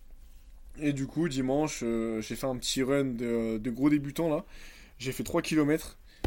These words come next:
euh, en vingt, <laughs> en vingt minutes quarante-sept. J'étais vraiment en P L S. C'était vraiment, vraiment dur. Ça me tirait partout sur les cuisses. C'était vraiment compliqué, euh, pour moi de, de courir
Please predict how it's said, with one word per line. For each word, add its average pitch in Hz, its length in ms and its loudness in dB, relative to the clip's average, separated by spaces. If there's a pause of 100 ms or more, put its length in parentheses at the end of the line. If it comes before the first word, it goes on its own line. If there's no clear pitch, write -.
(240)
euh, 110 680 2
en 139 100 2
vingt, 175 360 6 (180)
<laughs> - 0 -
en 160 200 8
vingt 165 200 8
minutes 170 300 4
quarante-sept. 156 580 4 (520)
J'étais 127 240 -2
vraiment 131 240 4
en 120 40 2
P 113 140 2
L 104 80 0
S. - 200 -6
C'était - 240 -6
vraiment, 123 280 2
vraiment 123 260 0
dur. 127 240 -2 (480)
Ça - 160 0
me 117 60 0
tirait 117 240 -2
partout - 380 -6
sur 135 160 2
les 127 100 0
cuisses. - 400 -4 (440)
C'était - 260 -4
vraiment 139 260 2
compliqué, 139 540 -2
euh, 117 460 2
pour 120 180 -6
moi 127 180 2
de, 110 360 0
de 113 140 -2
courir 135 460 0